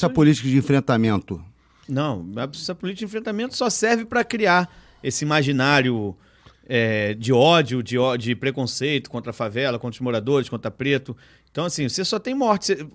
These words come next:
Speaker 1: adianta alguma coisa? É enxugar gelo, matar gente, sair f-, falando que ma-, mil maravilhas, sair f-, botando na, na imprensa. A gente tem que rever a política de segurança totalmente, política de inteligência,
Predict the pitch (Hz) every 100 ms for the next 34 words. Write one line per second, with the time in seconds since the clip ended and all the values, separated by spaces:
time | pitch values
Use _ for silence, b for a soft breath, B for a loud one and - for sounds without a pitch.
0 | 151 160 175 147 202 175 156 - 190 110
1 | 107 139 151 180 170 185 160 214 240 254
2 | 233 - 208 175 208 233 - b b -
3 | - 170 175 165 - - _ - 143 151
4 | 143 139 135 131 135 143 147 135 117 131
5 | 196 185 - 135 143 139 127 123 127 135
6 | 127 123 123 123 120 151 170 - 180 b
7 | b b b b _ - 117 127 - 156
8 | 170 190 151 156 180 165 156 165 151 -
9 | 139 156 165 147 202 190 156 156 - 143
10 | 147 147 143 139 143 110 135 139 143